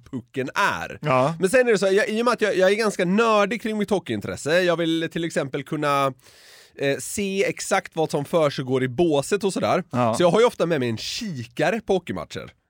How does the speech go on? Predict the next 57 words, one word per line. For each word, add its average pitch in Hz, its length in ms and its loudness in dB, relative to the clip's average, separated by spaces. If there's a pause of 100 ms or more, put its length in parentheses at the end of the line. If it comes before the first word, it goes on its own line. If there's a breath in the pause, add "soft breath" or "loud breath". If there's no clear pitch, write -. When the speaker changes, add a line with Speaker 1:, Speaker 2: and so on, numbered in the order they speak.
(320)
Speaker 2:
Ja. 220 160 4
Speaker 1:
Eh, - 180 4
en 180 100 4
liten 110 480 0
grej, 110 320 -2 (460 soft breath)
eh, 135 400 4
som 156 180 0
jag 151 120 0
använder 113 300 -2
som 113 180 -4
hjälp. 98 260 -6
Sen, 196 300 0
sen 185 140 4
använder 160 280 2
jag 180 80 4
den 240 60 -2
inte 185 140 -2
hela 143 200 0
tiden, 110 280 -4
för 156 80 -2
jag 180 80 6
har 214 200 4
som 214 140 -4
sagt 170 200 -2
ganska 151 420 0
bra 139 180 0
liksom 117 500 -4 (600 loud breath)
Speaker 2:
Du 160 100 2
följer 196 240 4
ju 190 60 4
inte 190 160 -2
powerplayet 143 840 2
med 120 300 0
kikaren. 120 420 0
Speaker 1:
Nej, 262 340 4
jag 254 120 4
är 269 40 2
inte 269 180 2
alltid 160 180 4
Speaker 2:
Eller? 262 80 2
Speaker 1:
det, 240 60 4
ja, 233 100 4
men 277 200 2
så 285 80 0
här, 240 80 2
det, 226 140 4
det 233 140 -4
kan 311 140 0
jag 349 80 4
göra 277 120 4
ibland. 202 420 4 (220)
Jag, 208 180 4
jag, 226 180 4
jag 220 80 4
alternerar 233 680 2
lite. 107 420 -4
Speaker 2:
Ja. 139 340 0